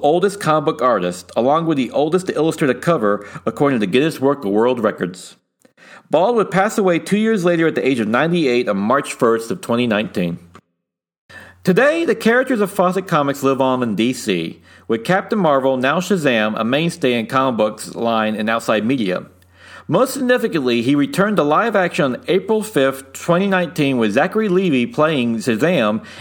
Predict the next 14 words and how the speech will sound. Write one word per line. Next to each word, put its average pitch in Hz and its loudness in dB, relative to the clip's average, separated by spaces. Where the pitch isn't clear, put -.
and 120 2
Asher 147 0
Angel 147 2
playing 120 0
Billy 107 2
Batson. 143 -4
The 160 2
film 277 2
was 254 2
a 185 2
financial 185 0
and 185 -2
commercial 165 0
success, 110 -2